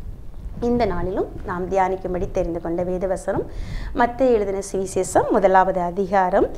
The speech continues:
இருபத்தி மூன்றாவது வசனம். மத்தேயு எழுதின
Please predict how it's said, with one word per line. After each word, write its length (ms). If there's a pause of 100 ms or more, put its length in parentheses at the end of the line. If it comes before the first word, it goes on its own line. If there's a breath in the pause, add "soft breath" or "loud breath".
(140)
இருபத்தி 520
மூன்றாவது 920
வசனம். 440 (240)
மத்தேயு 180
எழுதின 400